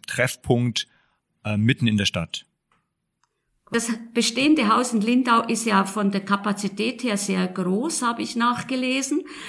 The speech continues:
Speaker 2: Äh, und das war natürlich auch, äh, wahrscheinlich eine Frage,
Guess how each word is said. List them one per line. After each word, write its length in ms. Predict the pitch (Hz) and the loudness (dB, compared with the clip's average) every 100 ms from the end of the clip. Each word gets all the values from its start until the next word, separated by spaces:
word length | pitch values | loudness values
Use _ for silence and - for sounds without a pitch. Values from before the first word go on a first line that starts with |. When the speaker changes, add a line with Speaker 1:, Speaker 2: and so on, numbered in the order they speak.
| - - | -12 -6
Speaker 2:
Äh, 400 | 220 220 214 214 | -2 0 2 2
und 640 | 214 - 208 208 208 - - | 0 2 2 4 2 -2 -4
das 320 | 220 - 196 | -4 -4 0
war 160 | 202 220 | 2 2
natürlich 460 | 233 233 226 - | 0 -2 -6 -2
auch, 260 | - 220 - | -2 -2 -4
äh, 180 | 208 185 | -4 0
wahrscheinlich 520 | 214 226 226 226 214 | 0 0 -2 -4 -4
eine 100 | 196 | -4
Frage, 640 | 202 190 185 208 247 | 0 2 2 2 0